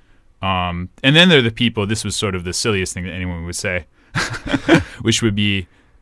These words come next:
I, not too many people said this there. I've gotten this more actually from people at times in the U S. They'll say, "I know why you're here. You,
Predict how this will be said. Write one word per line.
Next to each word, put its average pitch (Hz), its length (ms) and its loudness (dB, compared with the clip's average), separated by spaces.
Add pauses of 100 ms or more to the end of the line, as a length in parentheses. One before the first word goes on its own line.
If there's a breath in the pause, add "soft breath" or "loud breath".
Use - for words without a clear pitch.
(120)
I, 131 140 -4
not 131 400 2
too 156 140 0
many 127 160 4
people 110 240 -2
said 107 180 -2
this 87 120 -6
there. 98 200 0
I've 87 120 -4
gotten 107 200 2
this 87 140 -6
more 92 180 -2
actually 87 440 -6
from 95 260 -8
people 92 340 -6
at 85 80 -8
times 90 300 -6
in 87 80 -8
the 85 60 -6
U 87 180 -6
S. 87 160 -6
They'll 87 100 -10
say, 87 280 -6 (340 soft breath)
"I 117 140 6
know 123 200 6
why 101 140 2
you're 110 260 2
here. 87 460 -4 (360)
You, 101 100 -6